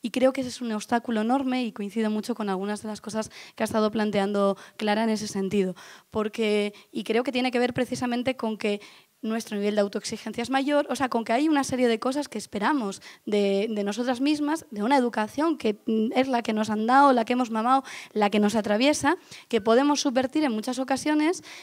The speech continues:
pero que eso requiere un ejercicio diario de enfrentamiento de contradicciones, que seguimos funcionando de esa manera. De esa manera subimos a tribuna, de esa manera nos enfrentamos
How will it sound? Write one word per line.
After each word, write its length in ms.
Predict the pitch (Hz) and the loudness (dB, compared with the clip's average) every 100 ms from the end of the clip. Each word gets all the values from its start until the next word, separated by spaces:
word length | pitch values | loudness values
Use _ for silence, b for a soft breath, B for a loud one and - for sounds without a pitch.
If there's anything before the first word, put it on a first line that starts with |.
| B | B
pero 220 | 208 202 | -6 -4
que 140 | 196 | -2
eso 240 | 196 226 226 247 | 0 0 -2 0
requiere 340 | 226 220 247 | -2 4 4
un 80 | 262 | 4
ejercicio 580 | - 208 240 - 254 254 | 0 -6 -6 2 2 2
diario 540 | - 214 220 240 254 269 | -6 0 2 4 4 2
de 80 | 220 | 0
enfrentamiento 520 | 202 208 202 220 262 | -2 -6 -4 0 0
de 80 | 240 | 2
contradicciones, 720 | 220 208 196 202 233 202 202 | 0 0 0 0 0 0 -2
que 60 | |
seguimos 360 | 220 233 247 269 | -6 -4 -2 -4
funcionando 640 | 247 233 226 220 247 254 269 B B - | -6 -6 -2 0 2 0 -2 B B -4
de 240 | 214 220 | 4 4
esa 180 | 226 247 | 4 2
manera. 380 | 220 208 202 180 B B | 0 0 0 -4 B B
De 280 | 226 233 254 | -4 0 0
esa 200 | 277 285 | 0 2
manera 420 | 277 277 294 302 339 B | 4 6 6 2 -2 B
subimos 480 | - 214 208 208 214 | -8 -2 0 0 -4
a 60 | |
tribuna, 420 | 214 208 240 226 196 | -4 -2 -2 -2 -2
de 200 | 208 233 | 0 -2
esa 180 | 247 | 0
manera 380 | 262 262 285 294 | 2 4 4 4
nos 180 | 269 226 | 4 2
enfrentamos 640 | 214 208 202 208 208 214 | -4 -6 -6 -4 -4 -6